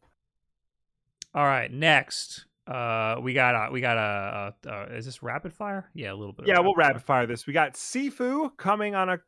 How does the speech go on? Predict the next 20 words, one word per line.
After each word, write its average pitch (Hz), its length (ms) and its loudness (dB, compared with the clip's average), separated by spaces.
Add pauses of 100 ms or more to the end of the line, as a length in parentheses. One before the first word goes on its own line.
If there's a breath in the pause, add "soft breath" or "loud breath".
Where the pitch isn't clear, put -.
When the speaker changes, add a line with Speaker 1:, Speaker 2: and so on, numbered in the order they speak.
Speaker 2:
on 170 200 4
November 160 420 2
eighth, 180 340 0 (240)
Crisis 175 400 0
Core 185 240 4
Remastered, 175 760 0 (160)
uh, 151 300 10 (160)
December 165 360 -2
thirteenth, 170 560 -4 (400)
Radiant 190 440 0
Silvergun 196 840 4 (140)
later 170 300 4
today, 165 400 2
and 156 260 2
Endless 190 440 2 (140)
Dungeon 156 520 4
in 143 200 -2
twenty 151 580 -2
twenty-three. 117 760 -4 (880 soft breath)
Speaker 1:
Uh, 127 680 0